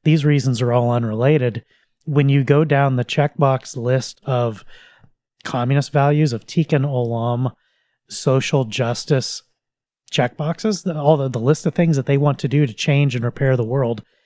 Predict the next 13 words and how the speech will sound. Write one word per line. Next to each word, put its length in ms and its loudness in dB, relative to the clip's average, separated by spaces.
it's 200 -4
all 180 4
there. 360 -2
It's 220 -2
things 240 2
like 160 0
worker 400 0
rights, 480 -8
and 260 2
it's 160 -4
things 280 0
like 300 0
disparate 600 0